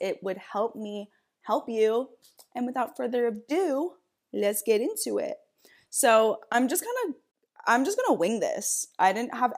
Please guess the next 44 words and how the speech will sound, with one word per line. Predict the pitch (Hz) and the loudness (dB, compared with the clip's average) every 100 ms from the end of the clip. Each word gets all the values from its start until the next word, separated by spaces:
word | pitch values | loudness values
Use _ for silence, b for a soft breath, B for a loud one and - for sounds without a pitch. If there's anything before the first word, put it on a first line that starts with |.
| - | -4
any | 185 202 | -4 -4
notes | 190 185 190 - - | -2 -2 -4 -8 -4
set | - 185 | -2 0
up. | 185 | 0
Sometimes | - 185 196 190 | -4 -8 -6 -4
I | 190 | -2
do, | 175 175 175 180 b b b | -2 -2 -2 -4 b b b
sometimes | - - - - - | -12 -12 -10 -8 -4
I | - | -6
don't. | - - 127 139 - | -4 -4 -2 -2 -2
But | 233 - | -4 -2
today | 233 202 226 | 2 4 4
I'm | 269 | 2
just | 226 226 | 0 -2
gonna | 214 202 | -2 -4
wing | - 190 185 | -4 -2 -2
it. | 143 95 - | -2 -6 -8
So | - - 202 190 196 - _ _ _ _ _ _ | -4 2 4 2 0 -12 _ _ _ _ _ _
when | 214 214 - | -4 -2 2
I | 208 | 0
went | 247 240 233 | 2 -2 0
through | 202 | 0
my | 190 180 180 b b b - | 2 2 0 b b b -4
"let | 208 175 | 0 0
me | 208 | 0
just | 185 185 - | 0 0 0
have | 185 | -2
fun" | - 175 156 | 0 -2 -2
phase, | - - 60 196 - b b | -4 -8 -4 -4 -4 b b
and | 220 | 0
I | 220 | 2
remember | 311 311 277 | 4 2 2
this | 240 180 | 0 0
very | 180 180 180 | 2 2 0
clearly, | - 160 143 113 185 | 0 0 0 -4 -4
the, | - - 185 - | -2 -2 -2 4
the | 208 196 196 | 8 10 8
last | 190 190 214 277 - | 8 6 6 4 0
one | 196 190 | 0 0
I | 190 | 0
kind | 190 180 | -2 -6
of | 185 | -2
went | 185 175 - | -2 -2 -2
through, | 190 196 233 | 0 0 -2